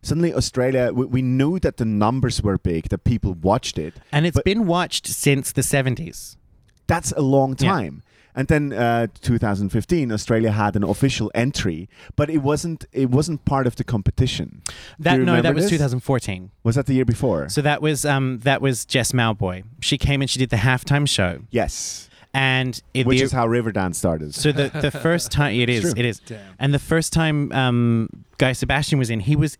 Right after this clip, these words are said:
Speaker 2: he was part of the competition, but there was a, a, a condition
Speaker 1: Yeah.
Speaker 2: that they had, Australia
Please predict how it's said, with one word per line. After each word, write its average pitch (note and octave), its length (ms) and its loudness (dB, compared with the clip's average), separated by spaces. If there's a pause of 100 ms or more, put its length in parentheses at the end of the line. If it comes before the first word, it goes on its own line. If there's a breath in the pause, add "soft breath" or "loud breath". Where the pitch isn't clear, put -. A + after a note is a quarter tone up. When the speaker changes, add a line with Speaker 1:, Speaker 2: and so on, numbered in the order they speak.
Speaker 2:
he D#3 220 0
was D3+ 360 -2 (120)
part F#3+ 280 0
of F#3+ 120 -2
the D#3 80 -2
competition, A2 840 -4 (460 loud breath)
but C#3+ 200 0
there D3+ 140 2
was D3+ 200 0
a, D3 240 0
a, B2 500 2
a A#2 380 2 (440)
condition C#3 720 0
Speaker 1:
Yeah. A#2 200 -4 (380 soft breath)
Speaker 2:
that A#2+ 380 0
they A#2 240 -2
had, C3+ 480 0
Australia D3 520 0